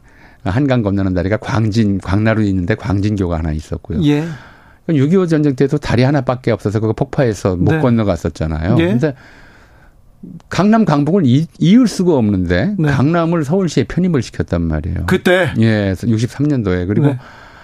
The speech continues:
Speaker 1: 서울 편입시켜놓고 또 행정, 어, 권역을 만들질 못해서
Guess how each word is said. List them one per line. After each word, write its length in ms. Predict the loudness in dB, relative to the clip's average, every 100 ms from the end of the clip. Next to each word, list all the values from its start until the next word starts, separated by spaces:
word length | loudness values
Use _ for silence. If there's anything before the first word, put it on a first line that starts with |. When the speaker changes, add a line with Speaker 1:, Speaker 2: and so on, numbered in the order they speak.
| -20 -20 -20 -2
Speaker 1:
서울 220 | 0 2
편입시켜놓고 640 | 2 0 0 -2 -2 -2
또 120 | -2
행정, 720 | 2 2 2 2 2 0 0 0
어, 260 | 0 0 0
권역을 340 | 2 2 2
만들질 380 | 0 0 0 0
못해서 760 | -2 -2 -4 0 0 0 -2